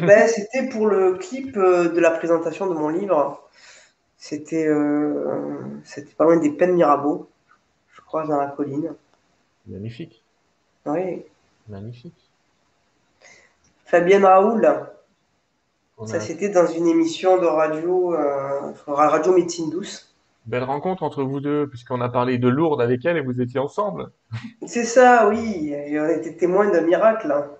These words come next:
Speaker 2: Ah, tu veux nous le dire ?
Speaker 1: Oui, oui, je, j'ai, euh,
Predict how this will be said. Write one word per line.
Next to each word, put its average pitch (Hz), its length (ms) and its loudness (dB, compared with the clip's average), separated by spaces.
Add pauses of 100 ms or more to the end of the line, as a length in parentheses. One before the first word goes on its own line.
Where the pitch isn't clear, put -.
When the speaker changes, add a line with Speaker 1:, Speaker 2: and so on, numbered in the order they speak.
(440)
Speaker 2:
Ah, 123 280 -4 (520)
tu 101 80 -16
veux 101 60 -8
nous 120 140 -4
le 143 60 -8
dire ? 254 280 -8 (1600)
Speaker 1:
Oui, 151 320 0 (500)
oui, 311 200 0
je, 135 920 -6
j'ai, 139 580 -6
euh, 123 640 -4